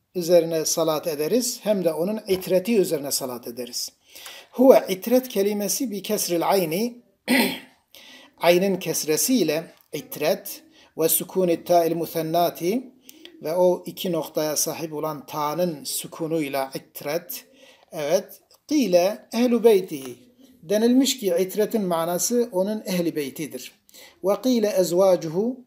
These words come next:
Denilmiş ki onun zevceleridir, annelerimizdir.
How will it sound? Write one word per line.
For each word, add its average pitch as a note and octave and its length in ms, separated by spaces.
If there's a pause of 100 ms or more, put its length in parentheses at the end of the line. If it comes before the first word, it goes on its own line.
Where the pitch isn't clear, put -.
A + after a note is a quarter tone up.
(240)
Denilmiş G3 640
ki G#3+ 420
onun F#3 260
zevceleridir, D#3 1080
annelerimizdir. D3 960